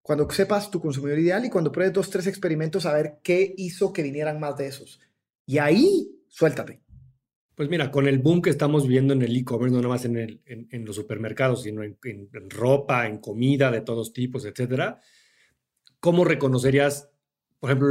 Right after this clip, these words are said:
Speaker 2: los restaurantes, la comida a, a casa. Si tú estuvieras llevando una marca de ese tipo, ¿cuál serían las cosas que harías para conocer mejor ese consumidor?
Speaker 1: Entonces, hay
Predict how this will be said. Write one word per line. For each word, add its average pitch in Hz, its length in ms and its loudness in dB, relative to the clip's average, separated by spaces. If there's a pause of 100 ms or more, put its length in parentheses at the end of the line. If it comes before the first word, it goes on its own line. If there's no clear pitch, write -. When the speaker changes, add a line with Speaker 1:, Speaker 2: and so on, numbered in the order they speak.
(100)
Speaker 2:
los 147 160 2
restaurantes, 151 720 2
la 135 160 2
comida 147 560 2
a, 127 320 -6
a 113 120 -10
casa. 135 420 -4 (440)
Si 147 180 -6
tú 175 140 0
estuvieras 180 320 2
llevando 147 260 2
una 143 140 2
marca 135 560 0
de 123 180 -2
ese 131 160 -2
tipo, 160 640 -6 (800)
¿cuál 156 320 2
serían 139 720 2
las 120 180 -2
cosas 131 280 -2
que - 80 -4
harías 123 180 -2
para 127 260 -2
conocer 120 400 -4
mejor 123 240 -4
ese 123 140 -2
consumidor? 113 720 -10
Speaker 1:
Entonces, - 560 0 (300)
hay 180 540 -2